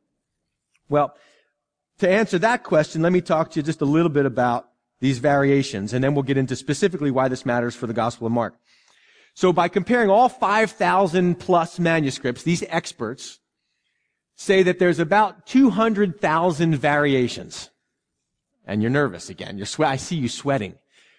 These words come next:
Two hundred thousand variations. Now, before you freak out, drop your Bible and leave, let me,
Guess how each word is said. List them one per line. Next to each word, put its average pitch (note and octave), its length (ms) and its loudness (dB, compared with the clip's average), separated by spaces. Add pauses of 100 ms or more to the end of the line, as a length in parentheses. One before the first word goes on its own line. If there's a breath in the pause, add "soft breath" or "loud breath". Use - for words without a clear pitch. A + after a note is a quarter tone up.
(160 soft breath)
Two B3 200 4
hundred G#3+ 500 0
thousand E3 420 0
variations. C#3 680 0 (220 soft breath)
Now, B2+ 180 -2 (200 loud breath)
before F3+ 300 2
you G#3+ 120 0
freak F#3+ 320 -4
out, E3 260 0
drop D#3 240 0
your E3 100 -2
Bible C#3 380 0
and D#3 120 0
leave, A#2 400 -2 (480)
let D3+ 160 2
me, F#3 240 2